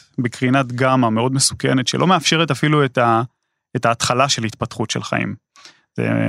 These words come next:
זכור לי מחקר של צבי פירן, שמראה שרוב האזורים מוצפים ב-, ב-, בקרינה הזאת, שלא מאפשרים אפילו התחלה של ח-,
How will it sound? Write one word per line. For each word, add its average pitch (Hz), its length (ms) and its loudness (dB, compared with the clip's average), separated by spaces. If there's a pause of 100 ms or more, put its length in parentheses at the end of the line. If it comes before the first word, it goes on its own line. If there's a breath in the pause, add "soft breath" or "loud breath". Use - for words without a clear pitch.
(140)
זכור 123 340 -2
לי 123 120 2
מחקר 120 360 0
של 117 140 -4
צבי 127 220 -2
פירן, 156 400 2
שמראה 156 600 2 (540)
שרוב 135 520 0
האזורים 127 680 2 (260)
מוצפים 123 680 0
ב-, 143 60 2
ב-, 123 200 2
בקרינה 131 520 2
הזאת, 165 200 0
שלא 135 260 2
מאפשרים 147 360 2
אפילו 143 380 2
התחלה 139 460 0
של 139 220 0
ח-, - 160 -6